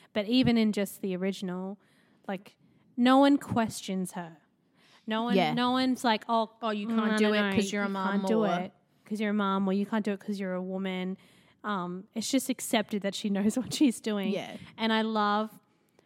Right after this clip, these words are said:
Speaker 1: um, I know in the original script they had a lot more detail about her army background and, like, how she got the jet
Speaker 2: Yeah.
Speaker 1: fighter jet, but they ended up canning it. And they didn't need it in there because you'd be like, "Okay, cool, sure."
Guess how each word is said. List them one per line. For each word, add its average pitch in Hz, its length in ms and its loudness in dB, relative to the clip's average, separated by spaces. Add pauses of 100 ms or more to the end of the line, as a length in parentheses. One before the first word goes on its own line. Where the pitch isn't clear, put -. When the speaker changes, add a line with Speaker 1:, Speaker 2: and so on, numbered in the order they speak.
(200)
Speaker 1:
um, 190 460 -2
I 233 80 2
know 233 160 4
in 226 260 0
the 220 140 4
original 202 560 4
script 226 320 -4
they 208 200 -2
had 202 140 -2
a 196 60 -2
lot 196 140 -4
more 196 140 -2
detail 190 360 -6
about 185 200 -8
her 190 200 -6
army 190 380 -6
background 185 500 -6
and, 180 100 -4
like, 175 180 -8
how 185 120 -6
she 180 160 -8
got 185 180 -8
the 196 60 -8
jet 202 300 0
Speaker 2:
Yeah. - 60 -12
Speaker 1:
fighter 185 220 -2
jet, 180 280 -8 (260)
but 196 80 -8
they 190 160 -2
ended 185 140 -4
up 185 160 -6
canning 240 380 0
it. 185 180 -14 (320)
And 269 120 6
they 262 80 6
didn't 269 260 2
need 233 360 2
it 233 160 -4
in 196 140 -6
there 185 160 -10
because 214 480 -8
you'd 233 160 -4
be 240 160 -2
like, 226 280 -6
"Okay, 320 360 -2
cool, 285 420 -2
sure." 208 360 -4